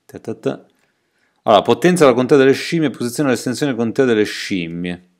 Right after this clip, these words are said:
Ok, bisogna andare là. Nessun business può sopravvivere alla scarsa attenzione degli abitanti di Springfield. Forse un piano che potrebbe fare al caso tuo. Ok. E questo iniziamo a farlo.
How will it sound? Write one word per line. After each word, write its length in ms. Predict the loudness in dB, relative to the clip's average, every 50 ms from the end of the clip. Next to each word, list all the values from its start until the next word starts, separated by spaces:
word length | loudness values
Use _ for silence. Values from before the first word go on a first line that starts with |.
| _ _ _ _ _ _ _ _ _ _ _ _ _
Ok, 720 | -14 -14 -14 _ -18 -6 -2 0 0 2 2 2 2 0
bisogna 240 | 0 -2 -4 -6 -4
andare 300 | -2 -2 0 0 0 0
là. 400 | 0 -2 -2 -2 -4 -8 -12 _ _ _ _ _ _ _ _ _
Nessun 340 | _ -18 -14 -12 -10 -8 -4
business 320 | -4 -4 -2 -2 -4 -6 -6
può 140 | -6 -8
sopravvivere 400 | -8 -4 -4 -2 -2 0 0 0
alla 80 | 0 -2
scarsa 300 | -2 -2 -4 -4 -2 -4
attenzione 300 | -4 -4 -4 -4 -4 -2
degli 120 | 0 0
abitanti 340 | -2 -2 -4 -6 -6 -6 -6
di 100 | -6 -6
Springfield. 880 | -8 -10 -10 -8 -8 -6 -6 -6 -8 -10 -8 _ -4 -2 -2 -4 -6 -12 _ _ _ _ _ _ _ _ _ _ _
Forse 240 | _ -10 -8 -6 -8 -6
un 40 |
piano 160 | -6 -4 -4 -2
che 80 | -4
potrebbe 320 | -4 -4 -4 -2 -2 -2 -2
fare 220 | -2 -2 -2 -2
al 80 | -2 -4
caso 260 | -6 -6 -6 -8 -10
tuo. 400 | -12 -14 -14 -14 -14 -14 -16 -18 _
Ok. 340 | -14 -12 -12 -12 -14 -12 -8 -6 -6 -6 -6 -8 -12 -16 _ _ _ _ _ _ _ _ _ _ _ _ _ _ _ _ _
E 160 | -18 -18 -8
questo 520 | -4 -4 -4 -2 -4 -4 -4 -4 -4 -4 -6
iniziamo 440 | -8 -8 -8 -6 -6 -4 -4 -4 -4
a 60 | -6
farlo. 720 | -6 -4 -4 -2 -2 -2 -4 -4 -6 -8 -8 -10 _